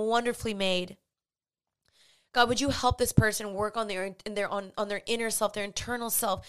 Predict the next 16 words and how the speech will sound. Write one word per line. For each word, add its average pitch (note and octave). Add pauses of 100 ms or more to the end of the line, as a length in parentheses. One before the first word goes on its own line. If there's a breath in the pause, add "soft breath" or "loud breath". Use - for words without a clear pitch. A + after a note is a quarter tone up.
(160 loud breath)
to B3+
be A3+
healed? A3
Whatever A#3
that C4
little A3+
girl G#3+
needs G3+
inside G3+
of G3
them, G3
God, G3
would G#3
you A3+
show A#3
them B3